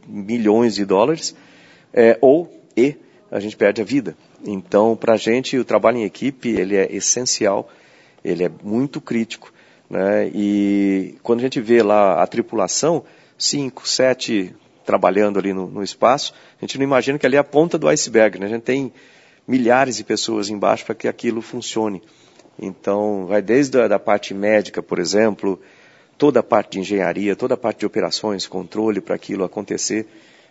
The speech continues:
Então, a gente trabalha com uma equipe muito grande. Trabalho em equipe e liderança pra gente é essencial.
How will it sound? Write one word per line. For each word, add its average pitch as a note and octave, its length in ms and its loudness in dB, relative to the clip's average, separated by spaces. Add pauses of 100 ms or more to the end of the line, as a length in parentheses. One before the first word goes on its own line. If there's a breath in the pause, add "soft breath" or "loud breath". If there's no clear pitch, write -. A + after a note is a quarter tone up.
(120)
Então, F#2+ 160 0
a A2 100 2
gente A2 120 -4
trabalha G#2+ 300 -4
com - 100 -14
uma A#2 100 -6
equipe - 280 -14
muito A#2 280 -8
grande. G2 240 -4 (100)
Trabalho G2+ 300 -2
em - 20 -4
equipe B2+ 380 -8
e G#2 60 -4
liderança G#2+ 420 -4
pra G2 100 -10
gente A2 260 -10
é - 40 -8
essencial. - 400 -8